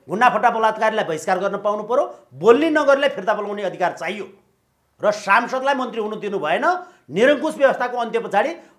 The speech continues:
अङ्कुशको व्यवस्था हुनु पर्यो, जनताले फिर्ता बोलाउने अधिकार चाहिन्छ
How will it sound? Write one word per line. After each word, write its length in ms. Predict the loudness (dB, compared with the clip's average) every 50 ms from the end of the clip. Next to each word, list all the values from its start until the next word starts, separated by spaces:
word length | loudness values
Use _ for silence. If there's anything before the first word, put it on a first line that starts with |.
| _ 0
अङ्कुशको 400 | 0 0 0 -2 -4 -2 -2 2
व्यवस्था 300 | 2 2 2 4 2 0
हुनु 180 | 0 0 -2 -2
पर्यो, 380 | 2 2 2 2 2 -2 -8 -16 _ _ -6
जनताले 440 | -2 -2 -2 0 2 2 2 4 2
फिर्ता 240 | 0 0 0 0
बोलाउने 280 | 0 0 -2 0 0 0
अधिकार 320 | 0 2 4 4 4 4
चाहिन्छ 280 | 2 0 -2 -4 -6